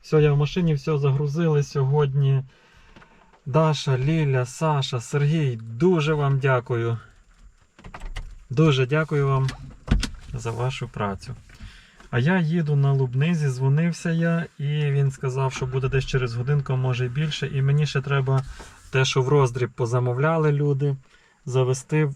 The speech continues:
одне місце. Там по дорозі тільки чуть-чуть, там метрів триста треба звернути. Так що їду.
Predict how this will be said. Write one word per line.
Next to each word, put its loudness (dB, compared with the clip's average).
одне -2
місце. -4
Там -2
по 0
дорозі 0
тільки -6
чуть-чуть, -4
там -2
метрів -2
триста -4
треба -4
звернути. -8
Так -4
що -2
їду. 0